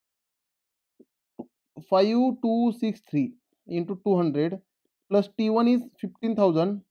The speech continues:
into fifty is equal to zero. From this, if I calculate P, then P value will be three one eight point five Newton. Here P is only unknown. And this is the second question, that is actuating force. Right. Now,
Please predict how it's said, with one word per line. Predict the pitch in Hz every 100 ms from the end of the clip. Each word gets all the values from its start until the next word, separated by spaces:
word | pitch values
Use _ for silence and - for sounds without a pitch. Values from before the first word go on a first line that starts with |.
| _ _ -
into | 180 170
fifty | 180 190 - 143 175 - _ _ _ _
is | 175
equal | 175 185
to | 175
zero. | 175 127 - _ _ _
From | - 233 240
this, | 196 226 -
if | 202 233
I | 220
calculate | 214 208 220 214
P, | 226 190 - _ _ _ -
then | 190 185
P | 226 254
value | 240 214 220
will | 214 202
be | 220 -
three | 202 208 220
one | 202 196 208 -
eight | - 185 196 -
point | - 185 190
five | - 170
Newton. | 175 180 175 156 139 110 - _ _ -
Here | 180
P | 185 190
is | 196
only | 190 190
unknown. | 190 190 190 190 _ _ -
And | 185
this | 214
is | 233
the | 240
second | 226 240
question, | 240 226 240 226 -
that | 180 180
is |
actuating | 175 185 - 196 185 170 170
force. | 120 120 _ _ _ _
Right. | 180 247 - _ _
Now, | 226 254 254